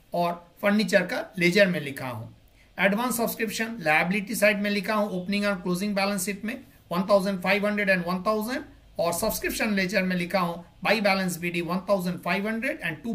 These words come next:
balance C D as one thousand। फिर है प्रीपेड एक्सपेंसेस। प्रीपेड एक्सपेंसेस मेरा ओपनिंग and closing balance sheet में मैंने लिखा हूँ on the asset side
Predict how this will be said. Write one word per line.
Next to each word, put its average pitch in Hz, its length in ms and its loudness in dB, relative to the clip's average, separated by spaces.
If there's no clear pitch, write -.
balance 180 340 0
C 156 140 -6
D 160 160 -2
as - 140 -4
one 190 200 0
thousand। 123 360 -8
फिर 226 160 4
है 220 80 6
प्रीपेड 214 360 0
एक्सपेंसेस। 220 640 -4
प्रीपेड 220 320 0
एक्सपेंसेस 196 680 -4
मेरा 185 200 2
ओपनिंग 202 360 0
and 180 180 0
closing 196 360 -2
balance 196 300 0
sheet 208 160 -6
में 202 80 0
मैंने 196 240 2
लिखा 190 280 -2
हूँ 233 140 -2
on 180 160 2
the 180 120 2
asset 196 280 -2
side 233 260 -2